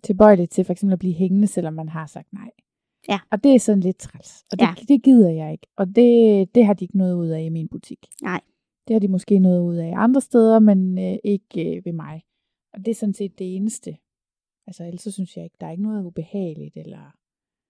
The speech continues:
Speaker 2: Nej,
Speaker 1: sådan.
Speaker 2: det synes jeg heller ikke. Og det er jo flotte, altså, mange er jo, der er jo rigtig mange flotte mennesker derude,
Speaker 1: Jamen,
Speaker 2: altså.
Speaker 1: for jeg har lidt den dobbelte, sådan, på den ene side, så tænker jeg, at jeg har scoret meget flottere mænd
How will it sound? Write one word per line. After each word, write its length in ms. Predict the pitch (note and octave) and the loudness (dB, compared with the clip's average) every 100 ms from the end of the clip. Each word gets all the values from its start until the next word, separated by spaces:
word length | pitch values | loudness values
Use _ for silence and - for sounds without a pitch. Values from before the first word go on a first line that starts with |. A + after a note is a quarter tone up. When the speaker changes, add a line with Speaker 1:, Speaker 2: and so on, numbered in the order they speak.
| - | -10
Speaker 2:
Nej, 160 | F3+ - | -10 -10
Speaker 1:
sådan. 140 | - | -16
Speaker 2:
det 80 | C#3+ | -14
synes 220 | - B3+ | -10 -6
jeg 100 | G#3+ | -6
heller 200 | G3+ G3+ | -4 -4
ikke. 160 | G3 - | -8 -8
Og 140 | G3 | -10
det 60 | G#3 | -6
er 40 | |
jo 100 | G3 | -6
flotte, 320 | F3+ G3 F#3+ A#3 - | -6 -4 -2 -2 -4
altså, 140 | E3 | -10
mange 280 | E3+ D#3+ F3 F3 | -10 -10 -10 -10
er 40 | |
jo, 100 | F3 | -12
der 200 | E3 _ _ | -18 _ _
er 40 | - | -20
jo 60 | - _ | -20 _
rigtig 220 | - _ - | -20 _ -20
mange 140 | - | -20
flotte 240 | - - - | -20 -20 -18
mennesker 340 | - D3 - | -18 -16 -14
derude, 240 | E3+ F3+ G#3 | -10 -8 -4
Speaker 1:
Jamen, 80 | A3+ | 2
Speaker 2:
altså. 120 | A#3+ | 6
Speaker 1:
for 80 | B3+ | 6
jeg 140 | B3+ | 4
har 140 | C4+ D4 | 4 4
lidt 200 | B3 C4+ _ A3+ | 4 0 _ -2
den 160 | G#3+ | 2
dobbelte, 400 | G#3 B3+ B3+ F#3 | 4 4 4 -2
sådan, 260 | F3+ G#3 G3+ | -4 -2 -2
på 140 | - | 0
den 80 | G#3 | 0
ene 180 | A#3+ E4+ | 0 -2
side, 200 | - B3+ | -2 -6
så 120 | B3 | -6
tænker 320 | A#3+ B3+ A#3+ A3+ | -4 -2 2 0
jeg, 80 | |
at 60 | G3+ | 0
jeg 160 | F#3+ F#3 | -4 -8
har 240 | F#3 - _ _ | -10 -12 _ _
scoret 360 | _ _ G3+ F#3+ | _ _ -2 0
meget 300 | F3+ A#3 D#4+ | 0 0 0
flottere 380 | - G#3+ G#3 G3 | 2 2 4 2
mænd 240 | F#3 F#3+ | 0 -2